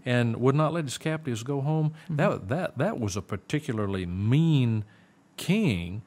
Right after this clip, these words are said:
Speaker 1: who
Speaker 2: Yes.
Speaker 1: wouldn't let captives go back home. You know, after he had secured everything, he's, he's
Speaker 2: Even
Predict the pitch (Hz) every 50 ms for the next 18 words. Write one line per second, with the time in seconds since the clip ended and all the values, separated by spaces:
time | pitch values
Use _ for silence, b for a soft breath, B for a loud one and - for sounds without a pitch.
0 | b b - 127 127 120 127 151 156 127 117 123 123 117 101 - - - 123 113
1 | 113 110 - - 92 87 85 85 90 90 95 90 82 80 90 87 87 80 - -
2 | _ _ _ _ _ _ - - - - 104 101 87 82 78 85 85 87 87 85
3 | 87 98 107 107 - 98 92 104 104 95 95 90 82 - - 104 92 - - 165
4 | 202 208 196 175 151 143 131 131 131 123 - 113 104 104 104 101 104 104 104 104
5 | B B B B B B B B B 120 117 113 104 92 - - b b b b
6 | - 170 185 196 214